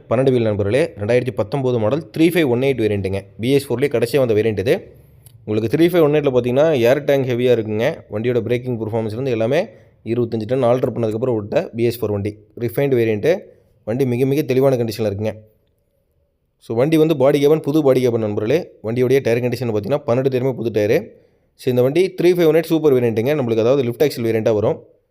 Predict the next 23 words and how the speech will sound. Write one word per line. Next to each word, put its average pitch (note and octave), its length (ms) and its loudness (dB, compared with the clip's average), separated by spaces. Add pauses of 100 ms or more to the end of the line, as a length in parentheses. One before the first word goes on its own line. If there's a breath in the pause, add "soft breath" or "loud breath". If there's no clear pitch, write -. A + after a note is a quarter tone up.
(300)
நான் G#2+ 200 -8
சொன்ன A#2+ 200 -6
மாதிரி D3+ 140 -2
பன்னெண்டு B2+ 260 0
டயருமே C3+ 180 2
ஒரு G2 100 0
புது A2+ 180 2
டம்மியும் C#3+ 60 2
டயருங்க. D#3 300 6 (240)
ஹவுசிங்கும் B2 420 0
பார்த்தீங்கன்னா, A#2 520 0 (180)
எம் A2+ 200 -2
ஆர் C3 100 2
எஃப் - 160 -6 (180)
எஸ் G#2+ 220 -4
த்ரீ C3 100 0
கே A#2 140 0
ஃபோர் A#2 220 -4
போட்டிருக்குங்க. F#2+ 400 -4 (440)
பன்னெண்டு C3 300 -2
டயருமே B2+ 240 0
ரேடியல் A#2 300 0
புதுசுங்க. G#2+ 360 -4